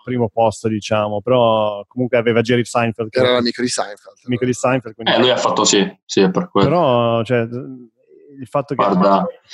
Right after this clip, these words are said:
Speaker 2: Ma
Speaker 1: cioè
Speaker 2: in-, non, non so se era nell'ultimo episodio di, di Jeffries, l'ultimo special, che parlavano de-, ha parlato della, della linea, no? Che il mio lavoro, diceva, è, è, forse era
Speaker 1: Arrivare alla
Speaker 2: lui.
Speaker 1: linea,
Speaker 2: È,
Speaker 1: sì.
Speaker 2: è, è,
Speaker 1: <laughs>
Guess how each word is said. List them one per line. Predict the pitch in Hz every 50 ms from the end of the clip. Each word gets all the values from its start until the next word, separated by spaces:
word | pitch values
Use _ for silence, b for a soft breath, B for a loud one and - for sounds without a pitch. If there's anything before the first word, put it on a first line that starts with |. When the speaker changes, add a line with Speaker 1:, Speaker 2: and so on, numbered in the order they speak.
| - - - -
Speaker 2:
Ma | 277
Speaker 1:
cioè | 240 220
Speaker 2:
in-, | - - - _ - 151 - _
non, | 165 160 180 196
non | 196 196 196
so | - 269
se | - - 180 147
era | 139 254 240 - 135 - - -
nell'ultimo | 131 127 131 151 156 - - 151 139
episodio | 123 - 127 123 117 113 113
di, | 107 110 110 104 107 110 -
di | - 113 113
Jeffries, | 101 107 110 104 - - 107 104
l'ultimo | 101 117 117 - 120 123 117
special, | - - - 110 104 101 - - 110 101
che | - 113 113
parlavano | - - 110 113 110 110 110 110 110
de-, | 104 110 - - 110 107 107
ha | 107 104
parlato | 107 - 110 110 110 - 113
della, | 104 110 107 107 107 104 104 104
della | 98 110 107 107 107
linea, | 104 104 104 101 101 104 104 104 - _ _ _ _ _ _ _ _ _ _ _
no? | 117 113 120 127 - b b b b b b
Che | - 156 143 131 123 127 123 123 120 120 120
il | 131
mio | 151 170
lavoro, | 175 170 143 170 185 190 196 208 202 190
diceva, | 160 143 - - 156 147 147 143 135
è, | 123 117 113 110
è, | - 120 117 113 113 113 -
forse | - 147 202 - 147 -
era | - 127
Speaker 1:
Arrivare | 117 110 107 98 98
alla | - 147
Speaker 2:
lui. | 143
Speaker 1:
linea, | 127 120 120 117
Speaker 2:
È, | 113 - 165
Speaker 1:
sì. | 170
Speaker 2:
è, | - 180 160 156 147 143
è, | 160 139 170 160 156 139 120 - -
Speaker 1:
<laughs> | - -